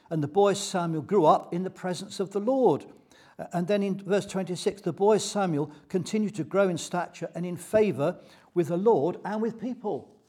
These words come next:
Samuel was in a degraded and in a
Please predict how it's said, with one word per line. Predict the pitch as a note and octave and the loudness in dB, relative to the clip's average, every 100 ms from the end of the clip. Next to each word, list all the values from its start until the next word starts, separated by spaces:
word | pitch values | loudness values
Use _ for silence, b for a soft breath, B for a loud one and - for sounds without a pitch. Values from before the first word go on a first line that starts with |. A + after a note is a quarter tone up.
| _ _ _ _ _ b b b b b | _ _ _ _ _ b b b b b
Samuel | - - G3+ G3 G3 | -18 -8 -4 -2 -4
was | F#3+ E3 F#3 | -4 -6 -4
in | F3+ E3+ - | -6 -10 -14
a | D3+ | -12
degraded | - A#2+ D3 E3 E3+ F3 E3+ - - | -10 -8 -6 -2 -2 -4 -6 -8 -10
and | D#3 | -8
in | D3+ D3 | -8 -6
a | C#3+ C#3 | -8 -10